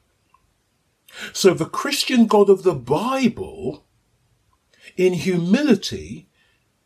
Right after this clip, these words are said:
despises not the idea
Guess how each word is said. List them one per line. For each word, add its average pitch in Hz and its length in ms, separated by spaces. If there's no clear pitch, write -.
despises 185 920
not 190 440
the 214 180
idea 180 800